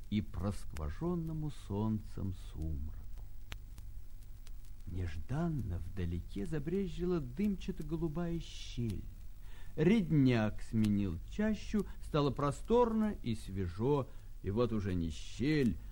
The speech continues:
а широкий, зашитый солнцем просвет возник впереди. Там что-то сверкало,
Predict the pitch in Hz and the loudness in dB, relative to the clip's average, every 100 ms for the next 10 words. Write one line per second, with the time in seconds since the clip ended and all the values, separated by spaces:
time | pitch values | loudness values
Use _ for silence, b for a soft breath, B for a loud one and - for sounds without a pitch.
0 | B 98 98 - 87 113 196 208 202 175 | B -2 0 0 0 4 6 6 4 2
1 | 175 117 139 127 - 175 165 - 147 117 | 2 4 2 0 0 0 0 2 0 0
2 | - 143 147 120 - 104 95 - 80 78 | -2 2 4 4 2 -2 -2 -2 -2 -4
3 | - 90 170 190 - B B 113 120 82 | -4 2 4 4 0 B B 0 2 2
4 | 104 143 - - 120 113 113 92 104 104 | 2 2 0 -4 0 2 2 2 4 4
5 | 90 B - - 92 - 98 - - 90 | 2 B -8 -4 -2 -2 -4 -4 -4 -2
6 | 85 - 156 196 196 180 | -4 -2 4 4 4 2